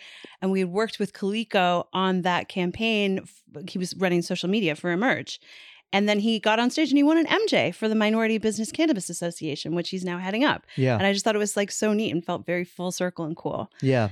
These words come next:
Speaker 1: And just so many other fantastic winners, but it's especially gratifying to see Clego up there and be like, "What's up?" And then we, like, vibed at the after party and stuff too. So that's all.
Speaker 2: It was a blast.
Speaker 1: Yeah.
Speaker 2: Yeah, I was really proud of him as well.
Speaker 1: And Grasslands was a fantastic party to go to and see friends at.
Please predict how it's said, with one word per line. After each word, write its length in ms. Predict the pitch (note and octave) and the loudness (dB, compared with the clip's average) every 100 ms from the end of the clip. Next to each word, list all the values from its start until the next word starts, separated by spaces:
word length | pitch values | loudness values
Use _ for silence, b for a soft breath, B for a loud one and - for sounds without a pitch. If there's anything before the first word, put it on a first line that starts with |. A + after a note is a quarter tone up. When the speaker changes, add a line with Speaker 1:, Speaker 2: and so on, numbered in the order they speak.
| - | -2
Speaker 1:
And 300 | G#3 G3 - | -2 -2 -4
just 340 | - - G3 | -10 -8 -8
so 200 | - A#3+ | 0 2
many 200 | A3+ G#3+ | 4 2
other 160 | F#3+ F3+ | 2 0
fantastic 640 | F#3 F3 - F3+ D#3 D#3+ | -2 -4 -2 -4 -4 -8
winners, 260 | E3 - C3+ | -8 -8 -8
but 200 | - - F3 | -8 -10 -12
it's 300 | E3+ F3 - | -12 -12 -8
especially 520 | F3 - F3+ F3 F3 | -8 -4 -4 -2 -4
gratifying 420 | D#3+ D#3+ E3 D#3+ | -4 -4 -4 -4
to 60 | D#3+ | -4
see 140 | D#3+ | -6
Clego 300 | - E3 - | -6 -6 -6
up 120 | - | -10
there 80 | - | -8
and 80 | E3+ | -8
be 60 | F#3 | -6
like, 140 | G#3 - | -6 -4
"What's 160 | G#4 | -2
up?" 220 | - A#4 C#4+ | 2 2 2
And 100 | G#3+ | 0
then 60 | |
we, 80 | F#3 | 0
like, 200 | E3 - - D3+ | 0 -4 -8 -4
vibed 240 | D#3+ D#3 | 0 0
at 60 | D3+ | 0
the 100 | D3 | -2
after 220 | C3+ D#3+ | -4 -6
party 220 | - - - | -8 -10 -10
and 100 | - | -10
stuff 220 | - - | -12 -12
too. 180 | - - G3+ _ _ _ B B B B B | -12 -12 -14 _ _ _ B B B B B
So 280 | - - - - | -8 -6 -6 -4
that's 180 | D#4+ E4 | -4 2
all. 180 | D4 D4 | 2 2
Speaker 2:
It 60 | D3+ | 2
was 140 | C#3+ | 2
a 40 | A2 | 2
blast. 380 | A2 A2+ G#2 - | 2 4 4 2
Speaker 1:
Yeah. 220 | E4+ A#3 b b b | 2 2 b b b
Speaker 2:
Yeah, 160 | A#2+ A2 | 0 2
I 40 | |
was 120 | A2+ A#2+ | 2 2
really 160 | A2+ | 0
proud 240 | G2+ A2 G#2 | 2 0 0
of 80 | |
him 200 | G#2 C3 | 0 0
as 160 | G#2 A2 | -2 -2
well. 280 | B2+ A2 F#2+ | -2 -2 -2
Speaker 1:
And 160 | A#3 A#3 | 0 2
Grasslands 500 | A3 G#3+ G#3+ G#3 G3 | 2 0 0 0 0
was 160 | F#3+ F3+ | -2 -4
a 60 | |
fantastic 720 | F3 F3+ E3+ D#3+ D#3+ D3+ F3 | -6 -4 -4 -4 -8 -10 -12
party 220 | - E3 - | -10 -8 -8
to 100 | A#2+ | -10
go 100 | A2 | -12
to 200 | - - | -12 -12
and 120 | G3 | -12
see 80 | - | -14
friends 280 | - - | -12 -12
at. 180 | F2+ - | -10 -12